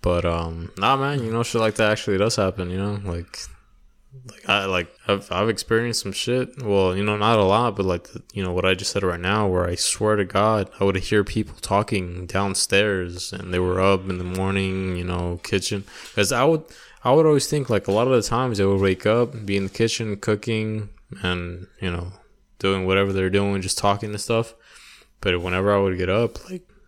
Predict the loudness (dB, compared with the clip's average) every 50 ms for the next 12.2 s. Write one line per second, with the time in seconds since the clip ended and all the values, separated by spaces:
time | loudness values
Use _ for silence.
0 | _ -6 -4 -2 0 0 0 0 0 0 0 2 2 0 0 -2 -4 -12 _ _
1 | _ _ _ _ _ _ _ _ _ _ _ _ _ _ -2 0 2 2 2 2
2 | 2 0 -2 -2 0 2 2 2 2 2 2 2 2 2 2 2 2 0 -2 -4
3 | -6 -6 -4 -2 0 0 2 2 0 0 0 0 0 0 -2 -4 -8 -14 -18 -20
4 | _ _ _ _ _ _ _ _ _ _ _ _ _ _ -6 -2 0 0 0 0
5 | -2 -4 -6 -10 -14 -18 -18 -16 -8 -6 -4 -4 -2 -2 -4 -4 -6 -10 -12 -18
6 | -20 -20 -20 -20 -20 -20 -10 -6 -6 -6 -4 -2 -4 -4 -4 -4 -4 -2 -2 0
7 | 0 -2 0 2 2 4 4 2 2 2 4 4 2 2 2 2 2 2 2 2
8 | 2 2 2 2 2 0 0 0 0 0 0 0 0 0 0 -2 -4 -4 -2 -4
9 | -4 -2 -2 -4 -4 -6 -12 -18 _ -20 -20 -20 _ -4 -2 0 2 2 2 0
10 | 0 -4 -6 -8 -10 -10 -10 -8 -6 -6 -4 -4 -6 -6 -6 -4 -4 -2 0 0
11 | 0 -2 -4 -2 0 0 2 2 0 0 -2 -4 -8 -8 -6 -4 -4 -2 -2 -2
12 | -4 -6 -8 -16